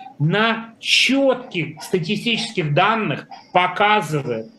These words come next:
каким образом радио влияло на количество жертв. Есть исследования. Дело в том, что Руанда довольно гористая страна, там горы.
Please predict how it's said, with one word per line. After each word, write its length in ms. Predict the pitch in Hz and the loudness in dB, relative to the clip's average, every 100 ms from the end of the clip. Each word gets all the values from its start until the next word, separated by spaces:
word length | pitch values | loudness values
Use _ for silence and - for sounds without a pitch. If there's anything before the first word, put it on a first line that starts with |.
| _ | _
каким 400 | 170 165 202 196 | 2 2 -2 -2
образом 640 | 175 196 190 196 180 208 208 | 0 0 0 -2 -2 -4 -2
радио 360 | 151 170 165 165 | 2 2 2 2
влияло 400 | 156 151 160 156 | 2 2 2 2
на 120 | 156 | 0
количество 360 | 151 147 - 139 | 0 -2 -2 0
жертв. 220 | 143 147 | 2 2
Есть 160 | 208 202 | 0 0
исследования. 640 | 180 208 185 151 117 110 - - - - | 2 2 2 -2 -4 -10 -20 -20 -20 -2
Дело 140 | 185 220 | 0 2
в 20 | |
том, 120 | 220 | 0
что 360 | 208 214 208 - | 0 2 2 2
Руанда 340 | 185 214 214 | 2 2 0
довольно 320 | 170 175 190 175 | 0 0 0 2
гористая 460 | 185 294 - 165 | 2 2 -2 -4
страна, 480 | 151 156 139 127 110 - - | -2 0 0 0 -6 -14 -2
там 180 | - 180 | 0 2
горы. 380 | 175 180 120 101 | 2 2 0 -6